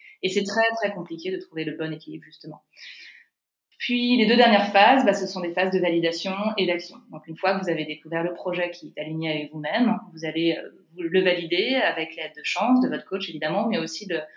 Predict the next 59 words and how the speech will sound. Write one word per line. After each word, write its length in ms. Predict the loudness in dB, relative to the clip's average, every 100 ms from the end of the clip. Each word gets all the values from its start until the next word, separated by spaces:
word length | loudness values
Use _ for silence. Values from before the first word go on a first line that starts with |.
| -8 2
de 80 |
la 120 | 4 4
communauté 720 | 0 -2 -4 0 0 2 0
et 140 | -2
puis 160 | -8 -6
de, 280 | -6 -6 -8
de, 160 | -12 -12
d'un 340 | -12 -10 -12
ensemble 280 | -10 -8 -4
d'experts 500 | -6 -4 -2 -2 -4
que 60 | -8
vous 100 | -8
allez 140 | -6
rencontrer 540 | -8 -12 -14 -10 -10
pour 80 | -10
vous 260 | -20 -10 -8
assurer 380 | -6 -4 -2 -2
que 60 | -6
c'est 120 | -6
bien 160 | -6
ça 200 | 0 0
que 100 | 0
vous 80 | -6
devez 200 | -10 -12
faire 280 | -10 -8 -6
et 120 | -2
pas, 260 | 4 4 2 -6 -16 -18 _ _ _ -14
et 40 |
que 60 | 0
ce 60 |
n'est 100 | 2
pas 160 | 4 4
juste 260 | 4 2 0
un 140 | 0
doux 140 | 2 4
rêve 380 | 6 6 6
et 60 | 4
que 40 |
dans 80 | 2
six 180 | -4 -6
mois, 180 | 0 0
vous 80 | -2
vous 40 |
retrouvez 280 | -6 -4 -4
dans 100 | -4
la 80 | -8
même 100 | -10
situation 560 | -12 -12 -12 -6 -6
qui 120 | -6
est, 120 | -10 -14
qui 120 | -20
est 240 | -20 _ _ -20
potentiellement 460 | -20 -16 -8 -4
la, 160 | -4 -6
la 100 | -8
pire 220 | -8 -8
des, 80 | -8 -10 -12
des, 240 | -10 -12 _ _ _ _ _ _ _ _ -16
des, 340 | -14 -14